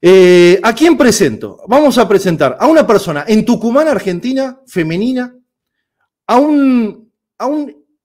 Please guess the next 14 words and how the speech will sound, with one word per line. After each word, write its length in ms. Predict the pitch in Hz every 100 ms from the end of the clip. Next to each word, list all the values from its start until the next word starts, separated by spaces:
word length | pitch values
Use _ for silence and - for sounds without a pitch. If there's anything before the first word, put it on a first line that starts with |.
| -
no 160 | 185
sé 140 | 185 202
si 140 | -
decirlo, 420 | 139 147 139 117 -
ex, 460 | 220 - - _ _ _
digo 300 | - 175 170
ex, 340 | 196 226 - _
a 80 | 123
ver 100 | 160
el 240 | 175 151 131
invitado, 680 | 131 127 175 180 147 - -
ex, 340 | 151 - - _ _ _ _ _ _ _ _ _
ex 260 | - 220 -
policeman, 840 | - 185 247 - 196 214 240 233